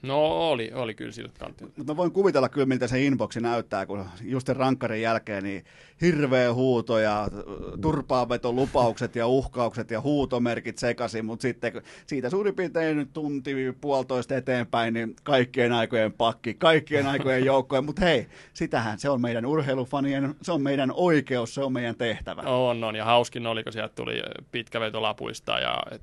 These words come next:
Speaker 1: et, et jotain, et, et laittanut isoja panoksia, että mä teen maalin siihen finaaliin, ja niistä oli, että maksa mulle panokset takas, ja tällaista löytyi sieltä.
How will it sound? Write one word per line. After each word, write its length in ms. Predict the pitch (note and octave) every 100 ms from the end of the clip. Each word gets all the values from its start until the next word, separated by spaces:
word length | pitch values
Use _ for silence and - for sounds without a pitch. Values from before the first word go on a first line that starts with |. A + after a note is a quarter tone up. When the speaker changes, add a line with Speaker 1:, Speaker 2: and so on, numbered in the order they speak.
| -
Speaker 1:
et, 320 | - - -
et 60 | - - -
jotain, 300 | A#2 A2 A2
et, 200 | A2 -
et 120 | A2 - - C3
laittanut 460 | A#2 G#2+ A2 A2
isoja 200 | A2+ A2
panoksia, 420 | G#2 A2 G#2+ -
että 60 | A#2
mä 80 | A2+
teen 160 | A2+
maalin 340 | A2 A2+ G#2+ G#2+
siihen 200 | A2 G#2+
finaaliin, 500 | A2+ A2 - G1+ G1+
ja 80 | G1+
niistä 300 | G1+ - -
oli, 100 | -
että 220 | A#2 - -
maksa 260 | A2+ A2+ B2
mulle 180 | A#2 A2
panokset 380 | A2 G#2+ - -
takas, 300 | - - -
ja 120 | - - _ - - - -
tällaista 380 | A2 G#2 G#2 A2+
löytyi 240 | G#2+ G#2
sieltä. 300 | A#2 A#2 -